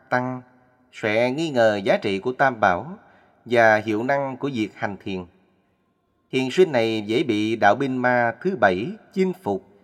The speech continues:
và tâm họ chẳng khác nào nước bùn dơ.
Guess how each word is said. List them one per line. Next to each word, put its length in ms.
và 460
tâm 240
họ 420
chẳng 260
khác 260
nào 320
nước 340
bùn 300
dơ. 260